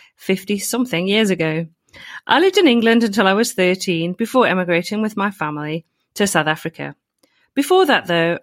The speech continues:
I already had a deep love for travel. I can remember when I was about seven, my grandmother bought me some cards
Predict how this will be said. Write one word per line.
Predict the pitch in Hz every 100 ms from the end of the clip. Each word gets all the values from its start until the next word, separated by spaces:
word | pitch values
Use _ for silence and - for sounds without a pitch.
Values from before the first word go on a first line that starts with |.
| -
I |
already | 220 220 214
had | 202 175
a | 175
deep | 196 -
love | 180 170
for | -
travel. | 165 160 147 151 151 _ _ _ -
I |
can | 226 247
remember | 240 226 247
when | 240
I | 214
was | 214
about | 208 214 -
seven, | - 170 160 165
my | 170
grandmother | 170 175 165 185 190
bought | 175 165 160
me | 185
some | - 175 175
cards | - 151 147 -